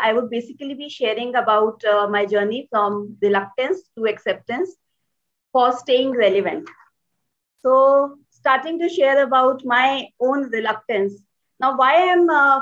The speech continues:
first of all, I am sharing my journey because soon, or, uh, at least after this, uh, uh, trainers conclave, and we expect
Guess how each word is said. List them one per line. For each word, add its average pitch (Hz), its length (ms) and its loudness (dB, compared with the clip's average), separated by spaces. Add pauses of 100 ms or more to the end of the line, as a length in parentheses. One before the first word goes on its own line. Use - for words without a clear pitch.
first 269 180 0
of 302 100 -8
all, 285 140 2
I 240 160 2
am 254 360 -4
sharing 254 440 -2
my 233 220 0
journey 220 480 -2 (320)
because 277 580 2 (140)
soon, 349 560 -2 (760)
or, 247 380 4
uh, 247 240 4 (320)
at 233 240 -2
least 285 400 -6 (220)
after 240 260 -2
this, 294 260 -4
uh, 240 360 4 (760)
uh, 214 180 0 (160)
trainers 285 320 0
conclave, 233 640 -2 (320)
and 254 200 0
we 330 320 0
expect - 800 -8